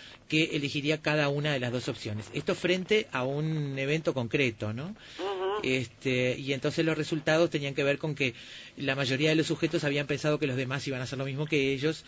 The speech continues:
Speaker 2: Claro.
Speaker 1: independientemente de cuál de las dos respuestas eligieran ellos mismos, ¿no? Yo elijo A, creo que todos van a elegir A, y si elijo B, creo que todos van a elegir B.
Speaker 2: Ujú.
Speaker 1: Este, di-, básicamente est-, esto tenía que ver con la opinión sobre un evento concreto que se les planteaba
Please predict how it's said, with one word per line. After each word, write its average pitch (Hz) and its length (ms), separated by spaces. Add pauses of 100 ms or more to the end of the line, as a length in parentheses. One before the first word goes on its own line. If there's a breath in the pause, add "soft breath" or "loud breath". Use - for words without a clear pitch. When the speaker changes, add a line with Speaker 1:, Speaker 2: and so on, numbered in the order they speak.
(120 loud breath)
Speaker 2:
Claro. 185 340
Speaker 1:
independientemente 156 920
de 143 120
cuál 170 260
de 185 100
las 143 120
dos 156 120
respuestas 151 480
eligieran 127 360
ellos 135 240
mismos, 123 360
¿no? 151 160
Yo 139 160
elijo 143 340
A, 185 180 (360 loud breath)
creo 151 220
que 147 100
todos 156 240
van 139 120
a 135 40
elegir 147 340
A, 165 220
y 135 80
si 127 120
elijo 120 260
B, 135 160
creo 135 160
que 120 80
todos 123 160
van 120 120
a - 20
elegir 117 280
B. 175 180 (240 loud breath)
Speaker 2:
Ujú. 180 560
Speaker 1:
Este, 123 960 (120)
di-, 120 140
básicamente 131 640
est-, - 180
esto 131 180
tenía 123 300
que 123 80
ver 123 140
con 123 400
la 135 100
opinión 165 460
sobre 131 240
un 127 280 (460 loud breath)
evento 143 400
concreto 131 480
que 127 60
se 120 100
les 110 100
planteaba 117 540